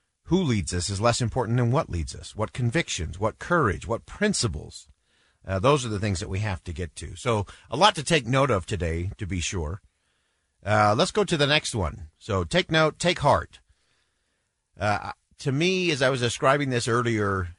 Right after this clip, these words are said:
uh, the most important moment of the day in all the mayhem that, uh, that happened on Wednesday, it's what occurred six hours after those rioters, in their angry, contemptuous rage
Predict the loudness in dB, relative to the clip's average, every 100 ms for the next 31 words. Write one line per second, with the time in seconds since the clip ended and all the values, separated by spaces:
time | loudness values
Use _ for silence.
0 | _ -4 -2 0 0 0 2 0 4 2
1 | 4 2 2 0 0 2 4 4 0 -6
2 | -12 _ _ _ _ _ -4 4 4 4
3 | 2 0 0 2 0 -2 -4 -6 -8 -4
4 | -2 0 -2 -4 -4 0 0 0 0 -2
5 | -2 -2 -4 -4 -6 -6 -10 _ _ _
6 | _ _ _ _ _ _ _ _ _ -4
7 | -2 -2 -2 0 0 0 -4 2 4 6
8 | 4 0 -2 0 0 0 0 2 2 0
9 | -6 -12 _ _ _ 2 4 4 2 0
10 | -2 -2 0 2 2 2 2 0 0 2
11 | 0 0 -2 -4 -6 -2 -4 0 -2 2
12 | 2 4 2 -2 -8 -14